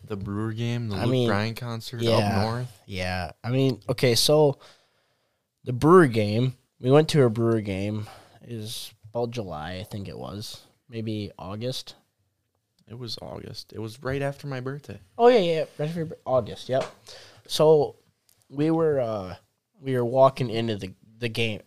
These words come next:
Speaker 2: This is the first part. We were walking into the game, beers in our hand.
Speaker 1: Well,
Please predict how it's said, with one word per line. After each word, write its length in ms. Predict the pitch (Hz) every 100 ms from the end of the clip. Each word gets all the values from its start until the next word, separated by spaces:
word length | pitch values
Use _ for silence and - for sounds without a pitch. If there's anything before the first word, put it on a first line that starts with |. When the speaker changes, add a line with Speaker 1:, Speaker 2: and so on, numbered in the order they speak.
| 127
Speaker 2:
This 180 | 165
is 80 | 170
the 80 | 135
first 320 | 120 120 -
part. 240 | - 85 -
We 100 | 120
were 60 | 117
walking 340 | 123 127 127
into 140 | 117
the 60 | 113
game, 360 | 107 110 107 104
beers 260 | 113 120
in 100 | 117
our 80 | 110
hand. 520 | 104 101 98 95 95 - _ _ _ _ _ 110
Speaker 1:
Well, 260 | - 110 -